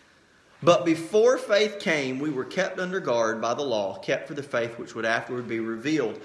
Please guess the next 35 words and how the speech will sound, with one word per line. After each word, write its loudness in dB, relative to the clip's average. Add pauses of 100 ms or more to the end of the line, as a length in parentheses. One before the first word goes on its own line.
(220)
There 4
are 0
three 0 (180)
parts -4
in -6
this -6
verse, -2
and -8
we're -4
gonna 0
divide 0
my -4
sermon -4 (320)
around 2
those 2
three 2
parts. 0
There's -2
a -6
when, 0
there's -2
a -10
what, 2
and -6
there's -6
a -8
why. 2 (920)
The 4
when 4 (120)
is 8
before 2
faith 4
came. -2 (1500)
The 2
what 8